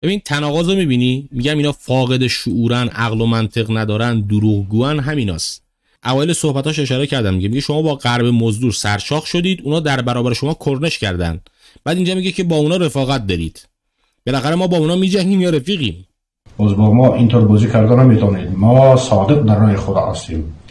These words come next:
Speaker 2: و این را حق مسلم خود می‌دانیم که از ارزش‌های اسلامی، از تمامیت ارضی و ناموس ملی مردم خود دفاع کنیم.
Speaker 1: تو ناموس می‌فهمی چیه؟ امثال تو اصلاً فاقد شعور هستید که بفهمید ناموس چیه. شما اگر ناموس می‌فهمیدید چیه،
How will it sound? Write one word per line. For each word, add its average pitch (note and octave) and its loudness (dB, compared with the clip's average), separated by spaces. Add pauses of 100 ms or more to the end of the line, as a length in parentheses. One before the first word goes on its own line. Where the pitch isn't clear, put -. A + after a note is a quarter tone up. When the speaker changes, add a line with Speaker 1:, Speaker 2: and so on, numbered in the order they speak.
(380)
Speaker 2:
و G2+ 0
این A#2 6
را A2 4
حق - 0
مسلم A#2 4
خود A2 0
می‌دانیم G#2 4
که G#2 0
از F#2+ -2
ارزش‌های G2 0
اسلامی، A#2+ 2 (300)
از A2+ 0
تمامیت G#2+ 4
ارضی A#2+ 2
و A#2+ 8
ناموس G#2+ 4
ملی G#2 6
مردم G#2+ 4
خود A2 0
دفاع G2 -2
کنیم. E2 -6 (300)
Speaker 1:
تو A3 -2
ناموس C#3 0
می‌فهمی F#2+ -2
چیه؟ E2 -4
امثال C3 -2
تو G3+ -2
اصلاً F#3+ -2
فاقد C3+ -2
شعور D#3 -2
هستید C#3 -6
که C#3+ -2
بفهمید C#3+ -2
ناموس A#2+ 0
چیه. - -8 (440)
شما A#2+ -4
اگر F#3 -2
ناموس C#3+ -2
می‌فهمیدید G#2+ -2
چیه، C3+ -2